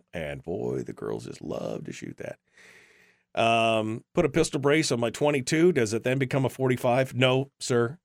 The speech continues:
It, it can only double. So it would become a forty-four. It, it, it cannot, it can only double in size. It can't, anything more than that is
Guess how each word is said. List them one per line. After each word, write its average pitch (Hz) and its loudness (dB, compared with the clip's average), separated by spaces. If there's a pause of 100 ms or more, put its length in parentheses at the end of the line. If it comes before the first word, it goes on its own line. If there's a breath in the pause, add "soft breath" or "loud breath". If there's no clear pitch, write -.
(120)
It, - -4
it 107 -8
can 117 0
only 107 0
double. 82 -4 (320 soft breath)
So 127 6
it 135 6
would 117 4
become 117 0
a - -6
forty-four. 62 -8 (160)
It, 90 -4
it, 90 -6
it 95 -6
cannot, 113 0
it - -8
can 107 -2
only 143 4
double 120 4
in 104 -4
size. 101 -2
It 92 -12
can't, 101 -6 (100)
anything 104 -4
more 143 2
than 120 0
that 101 -2
is - -8